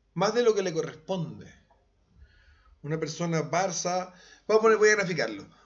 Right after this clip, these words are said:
Una persona que no te conoce, llega a tu casa, tú la haces pasar y lo primero que hace es entrar a tu cocina,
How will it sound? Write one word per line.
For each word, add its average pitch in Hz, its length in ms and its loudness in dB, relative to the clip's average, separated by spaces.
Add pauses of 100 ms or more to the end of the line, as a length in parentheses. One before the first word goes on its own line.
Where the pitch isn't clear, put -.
Una 202 160 2
persona 202 340 2
que 170 80 0
no 202 100 0
te 220 120 4
conoce, 247 720 0 (100)
llega 175 240 0
a 190 40 -2
tu 214 100 -6
casa, 233 340 0
tú 202 120 -2
la 185 80 0
haces 196 160 -6
pasar 214 260 0
y 233 40 -2
lo 214 40 -2
primero 202 200 0
que 220 80 2
hace 214 120 -2
es 202 80 0
entrar 214 240 -2
a 220 80 0
tu 214 80 -8
cocina, 240 580 -4